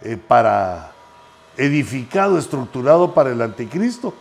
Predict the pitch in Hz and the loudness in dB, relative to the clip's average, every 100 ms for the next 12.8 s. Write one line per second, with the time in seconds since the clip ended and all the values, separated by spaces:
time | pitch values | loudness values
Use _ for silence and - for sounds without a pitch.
0 | - - - 127 127 117 113 156 156 135 | -20 -12 -4 -2 0 0 4 4 4 0
1 | - - - - - - - - - _ | -4 -14 -16 -20 -20 -20 -20 -20 -20 _
2 | _ 101 117 113 107 - 120 110 - - | _ -4 -2 0 -2 -2 -2 -2 -10 -20
3 | - - _ _ _ - _ 160 147 131 | -20 -20 _ _ _ -20 _ 0 2 2
4 | 151 220 214 - - - 131 123 123 117 | 2 0 -4 -12 -14 0 2 2 0 -4
5 | 180 214 214 185 - 143 - 131 123 127 | -2 -2 -2 -4 -4 -6 -4 -6 -4 -2
6 | 175 196 220 180 - - - _ - 117 | -4 -6 -8 -10 -14 -20 -20 _ -12 -8
7 | 123 131 156 175 190 185 - 165 160 - | -8 -4 -2 0 0 -2 -2 -2 -2 -10
8 | - - _ - _ _ - 143 127 120 | -18 -20 _ -20 _ _ -4 0 0 -2
9 | 151 156 165 131 127 120 113 110 156 190 | 0 2 2 -2 -2 -4 -6 -10 -6 -6
10 | 180 185 - 127 - 139 135 - 208 143 | -4 -8 -6 -10 -8 -8 -8 -2 0 0
11 | 87 - _ _ _ - 113 120 127 143 | -2 -14 _ _ _ -6 -4 -2 2 2
12 | 143 139 139 127 131 135 127 | 2 0 0 -2 0 -2 -4